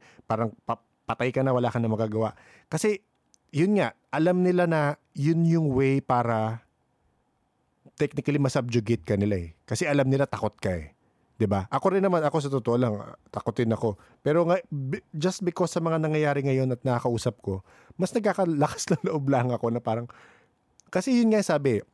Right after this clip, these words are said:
may nagsabi sa amin na yung possessions at yung mga lower frequency beings, idadaan ka sa takot, yes. Pero technically, wala silang power over you. Kasi ikaw may power sa sarili mo.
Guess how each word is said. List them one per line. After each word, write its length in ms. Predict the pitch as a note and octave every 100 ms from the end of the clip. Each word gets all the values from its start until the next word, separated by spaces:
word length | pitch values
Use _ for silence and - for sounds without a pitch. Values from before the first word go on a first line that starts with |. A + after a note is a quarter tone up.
| _ _ -
may 160 | C#3+
nagsabi 440 | C#3 C#3+ - B2+ B2+
sa 160 | B2
amin 240 | G#2+ G2+ G2+
na 120 | F#2+ G2+ - _ _ _ _
yung 160 | E3+
possessions 520 | D3 E3 F#3 D3 D3 C3+
at 120 | C3
yung 160 | C3+ C3
mga 300 | C3 B2+ A#2+
lower 320 | B2+ B2+ B2 B2 -
frequency 460 | - C#3 C3 B2 B2
beings, 640 | G#2 G2 F#2 F#2 G2 - - _ _ _ _ _
idadaan 420 | D#3 D3+ D#3+ D#3+
ka 80 | D#3
sa 120 | D3
takot, 340 | D3 C#3 A2 G#2+
yes. 440 | B2 A2+ G2+ - - _ _ -
Pero 400 | D#3+ F3 E3+ - _ _ _ _ _ _ _ -
technically, 380 | - E3 D#3+ E3+
wala 160 | E3 D3
silang 220 | D#3 C#3+
power 300 | C3+ B2+ B2
over 240 | A#2 G#2+
you. 200 | G2+ G#2+ G2+ - _ _ _ _ _ _ _ _
Kasi 280 | - E3+ F3+
ikaw 120 | E3+
may 120 | E3+
power 260 | D3+ C#3 C#3+
sa 100 | C#3
sarili 340 | C3+ B2+ A#2 A2
mo. 260 | A2 G#2